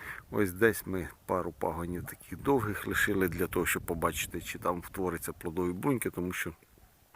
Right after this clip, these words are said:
немає тут ні одної плодової бруньки.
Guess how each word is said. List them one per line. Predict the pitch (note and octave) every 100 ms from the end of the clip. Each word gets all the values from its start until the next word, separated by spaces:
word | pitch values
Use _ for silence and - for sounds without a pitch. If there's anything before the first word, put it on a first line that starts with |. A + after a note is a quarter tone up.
| - -
немає | A2+ G2+ F#2+ F2+
тут | - D#2
ні | F2+ F2+ G#2
одної | F#2+ D#2 E2+ E2+
плодової | D2+ E2+ E2 F2 E2+
бруньки. | D#2+ D#2 D2 C2+ -